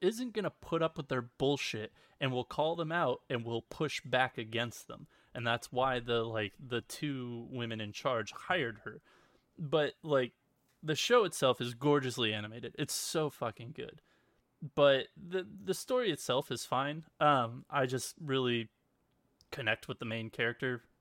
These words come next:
because I did sports, and I also, you know, that's what I wanted to do as a job. So I'm, I'm really enjoying it. Um, I'm definitely gonna continue it. Like, it's still one of those dark horse shows that I'm really enjoying this season. Um, but episode two was very good. It,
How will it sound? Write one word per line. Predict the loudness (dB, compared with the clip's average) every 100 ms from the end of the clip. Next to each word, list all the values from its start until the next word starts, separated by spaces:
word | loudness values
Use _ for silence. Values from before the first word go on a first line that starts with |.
| -10
because | -4 -2 0
I | 0
did | -2
sports, | -4 -4 -4 -4 -8 -12 _ _ -6
and | -2
I | 2
also, | 2 2 -2 -4 -4
you | -6
know, | -4 -4 -2
that's | -2 0
what | 0
I | 2
wanted | 0 -2
to | -4
do | -2 -2
as | 0
a | -2
job. | -2 -4 -6 _ _ -8
So | 0 2 2
I'm, | 0 -2 0
I'm | -2 0
really | -2 -2
enjoying | -2 0 0 0
it. | -2 -4 -2
Um, | 0 2 2 -2 -8 -16 -20 _ _
I'm | -2 6
definitely | 6 6 2
gonna | 2 0
continue | -4 -2 -2 -2 -2
it. | -2
Like, | -2 -4
it's | -4
still | -2 2 2 2 0 -6 _ _ _ _ 0
one | 4
of | 6
those | 4 2
dark | 2 2
horse | 2 -2 0
shows | 0 0 0
that | -2
I'm | -2 2
really | 2 2
enjoying | 0 -2 -4 -2
this | -4 -4
season. | -4 -4 -4 -6 -8 -10 -2
Um, | 0 0 -2 -8 -18 _ -8
but | -4 -4 -6 _ _ _ _ _ 0
episode | 0 0 -2 -2
two | 0 -2
was | -2 0
very | 4 4 2
good. | 2 2 0 -6
It, | -4 -4